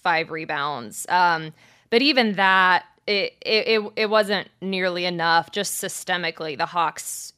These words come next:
could not get any cohesion offensively. And then, um, I mean, this game was getting real, real ugly pr-,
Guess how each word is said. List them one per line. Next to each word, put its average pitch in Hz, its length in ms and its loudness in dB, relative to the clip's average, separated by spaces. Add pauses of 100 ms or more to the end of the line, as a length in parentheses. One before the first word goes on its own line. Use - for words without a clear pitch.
(100)
could 190 220 -6
not 175 380 0
get 170 200 -4
any 170 280 -6
cohesion 170 720 -8
offensively. 202 920 -4 (400)
And 202 200 0
then, 190 440 2
um, 180 400 -2
I 180 40 -2
mean, 196 140 -2
this 233 160 -2
game 269 160 -4
was 196 140 -6
getting 170 240 -6
real, 185 320 -2
real 170 220 -2
ugly 160 760 -6 (440)
pr-, - 140 -10